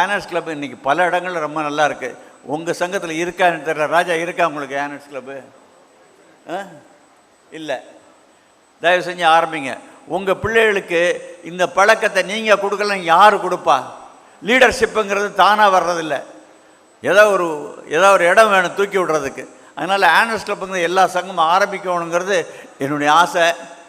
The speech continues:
ஏன்னா, <clears throat> உங்களுக்கு தான் தெரியுமோ தெரியாதோ, நானூறு வருஷம் முன்னாடி ஒரு ஜோசியர் இருந்தார்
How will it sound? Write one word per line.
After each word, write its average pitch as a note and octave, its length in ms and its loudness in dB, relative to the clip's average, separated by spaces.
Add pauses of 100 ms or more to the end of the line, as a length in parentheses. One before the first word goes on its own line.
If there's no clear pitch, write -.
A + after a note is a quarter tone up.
(100)
ஏன்னா, F#3+ 260 0 (840)
<clears throat> E3 400 -4
உங்களுக்கு F3+ 280 -4
தான் F#3 200 0
தெரியுமோ G#3+ 280 -4
தெரியாதோ, F#3 520 0 (720)
நானூறு G3 360 4
வருஷம் G3 300 0
முன்னாடி G3 260 0
ஒரு E3+ 380 -4
ஜோசியர் F#3 400 -2
இருந்தார் D#3 320 -2